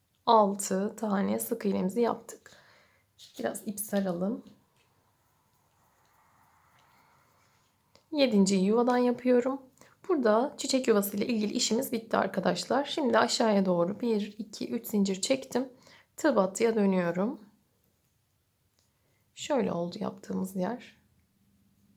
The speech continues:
Çiçek yuvamız bu şekilde. Sadece ortadaki birazcık daha uzun.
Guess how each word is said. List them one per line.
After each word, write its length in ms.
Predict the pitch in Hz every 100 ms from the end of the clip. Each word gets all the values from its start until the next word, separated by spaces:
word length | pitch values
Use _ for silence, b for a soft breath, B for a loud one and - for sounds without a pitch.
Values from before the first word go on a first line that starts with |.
| _ _ _ _ _ _ _ _ _ _ _ _ _ _ _ _ _ _ _ _ _ _
Çiçek 320 | - - 226
yuvamız 360 | 214 185 240 240
bu 40 |
şekilde. 440 | 214 202 202 202 269
Sadece 280 | 311 226 -
ortadaki 460 | 240 208 185 226
birazcık 380 | 226 180 185 -
daha 180 | 202 262
uzun. 500 | 226 196 180 247